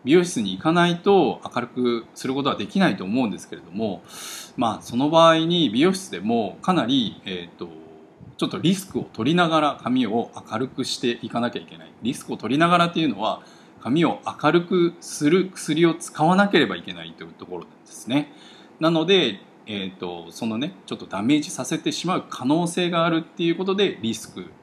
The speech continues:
とさせていただいてるんですけれども、そういうことをしなきゃいけなくなってしまうの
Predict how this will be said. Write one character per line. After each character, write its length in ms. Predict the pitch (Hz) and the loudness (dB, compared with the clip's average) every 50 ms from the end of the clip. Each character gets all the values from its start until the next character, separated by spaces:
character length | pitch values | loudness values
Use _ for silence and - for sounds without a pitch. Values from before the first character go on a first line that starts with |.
| - - | -6 -4
と 140 | 165 160 | -4 -4
さ 120 | - - 131 | -2 -6 -6
せ 140 | - 139 120 | -6 -6 -4
て 100 | - 120 | -4 -6
い 80 | 117 | -6
た 140 | 117 117 107 | -4 -4 -4
だ 80 | 110 110 | -4 -4
い 80 | 107 | -4
て 100 | 110 120 | -4 -4
る 120 | 113 113 104 | -4 -4 -4
ん 40 | |
で 80 | 92 92 | -4 -8
す 100 | 90 - | -10 -10
け 100 | - 87 | -14 -16
れ 60 | 85 | -14
ど 100 | - 98 | -8 -4
も、 260 | 107 123 117 - - - - - - - - | 0 0 0 -2 -4 -10 -20 -20 -20 -10 0
そ 120 | - 190 | 2 2
う 20 | |
い 40 | 226 | 2
う 20 | 220 | 2
こ 60 | 233 | 0
と 80 | - 165 | -2 -2
を 20 | |
し 160 | - - 143 | -2 0 0
な 80 | 185 202 | 0 2
き 100 | 202 - | 2 0
ゃ 20 | |
い 60 | 104 - | -2 -2
け 140 | - 123 | -4 -2
な 200 | 120 135 143 139 135 | 0 0 0 -2 -2
く 320 | 135 - - 156 147 143 139 | -6 -6 -2 -2 0 2 2
な 140 | 143 151 | 2 0
っ 80 | 147 - | 0 -2
て 100 | - - | -8 -10
し 160 | - - - | -8 -6 -2
ま 260 | 113 123 139 139 135 | 0 0 2 2 0
う 40 | 107 | -2
の 40 | 87 | -4